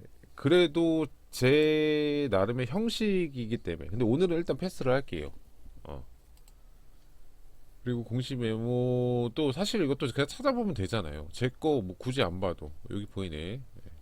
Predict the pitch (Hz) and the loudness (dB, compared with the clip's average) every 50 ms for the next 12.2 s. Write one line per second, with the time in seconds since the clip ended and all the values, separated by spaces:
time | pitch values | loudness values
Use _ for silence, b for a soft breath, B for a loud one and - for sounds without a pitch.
0 | - - - - - - - - - - - - - - - - - - - - | -18 -20 -20 -18 -18 -20 -20 -20 -20 -20 -20 -20 -20 -20 -20 -20 -20 -20 -20 -20
1 | - - - - - - - - - - - - - - - - - - - - | -20 -20 -18 -20 -20 -20 -20 -20 -20 -20 -20 -20 -20 -20 -20 -20 -20 -20 -18 -12
2 | - - 87 80 76 - - - - - - 98 131 - - - 185 190 196 190 | -6 -6 -4 -4 -6 -8 -12 -16 -16 -10 -6 -6 -4 -4 -6 -4 0 2 4 4
3 | 190 190 185 185 175 170 160 156 156 151 - - - 151 156 151 139 - - - | 4 4 2 2 0 -2 -4 -6 -10 -14 -12 -8 -6 -6 -6 -6 -8 -8 -10 -10
4 | - - - - - - - 151 143 117 107 135 156 165 156 - 202 208 220 196 | -10 -10 -12 -16 -10 -2 2 2 4 4 4 4 2 2 0 0 0 0 0 0
5 | 190 - 95 85 - - - - - - - - - 233 214 170 131 - 190 208 | -2 -4 -6 -6 -6 -6 -6 -6 -2 -2 -2 2 4 4 4 4 2 0 0 -2
6 | - - - - 160 190 220 220 214 180 175 - 190 170 160 139 131 117 107 95 | -2 -2 0 2 4 4 4 4 2 2 0 0 2 2 2 0 0 0 0 0
7 | 90 80 85 80 73 - - 117 120 113 95 - 85 78 78 71 69 69 - b | -2 -2 -4 -6 -6 -4 0 0 0 0 0 -2 -4 -6 -6 -8 -10 -12 -14 b
8 | b b b b b b b - - 127 135 139 135 127 110 90 82 76 76 76 | b b b b b b b -2 0 2 2 4 2 2 0 0 -4 -8 -10 -12
9 | - - - - - b b b b b b b b b b b b - - - | -14 -16 -20 -20 -20 b b b b b b b b b b b b -18 -18 -20
10 | - - - - - - - - - - - - 190 202 208 185 180 156 143 - | -20 -20 -20 -20 -20 -20 -20 -20 -20 -8 -2 0 2 2 2 0 -2 -4 -4 -6
11 | - 180 190 175 156 - - 175 - - - 196 180 160 143 110 90 85 76 73 | -6 -4 -4 -4 -4 -4 -6 -6 -4 -4 -2 0 0 2 0 0 0 -2 -6 -6
12 | 73 73 78 | -8 -10 -12